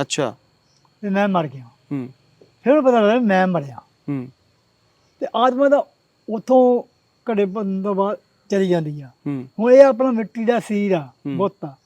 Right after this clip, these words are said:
Speaker 2: ਇਹਨੂੰ ਇੱਥੇ ਆਪਾਂ ਚਿਖਾ ਲਾ, ਲਾ, ਲਾ ਕੇ ਅੱਗ ਲਾ ਦਿੰਦੇ ਆ।
Speaker 1: ਹੂੰ।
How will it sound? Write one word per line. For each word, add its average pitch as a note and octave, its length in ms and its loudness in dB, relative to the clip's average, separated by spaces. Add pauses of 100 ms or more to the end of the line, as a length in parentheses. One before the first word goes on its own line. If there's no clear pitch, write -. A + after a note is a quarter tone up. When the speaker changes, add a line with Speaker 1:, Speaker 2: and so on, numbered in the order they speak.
(380)
Speaker 2:
ਇਹਨੂੰ A#3 220 -2
ਇੱਥੇ G3+ 200 -10
ਆਪਾਂ E3 240 -12
ਚਿਖਾ F#3+ 320 -6
ਲਾ, F#3 260 -6 (180)
ਲਾ, F3 320 -10 (160)
ਲਾ E3+ 240 -8
ਕੇ E3+ 100 -10 (140)
ਅੱਗ D#3 140 -14
ਲਾ G#3 180 -6
ਦਿੰਦੇ G#3+ 280 -8
ਆ। A3 60 -14
Speaker 1:
ਹੂੰ। C#3 340 -12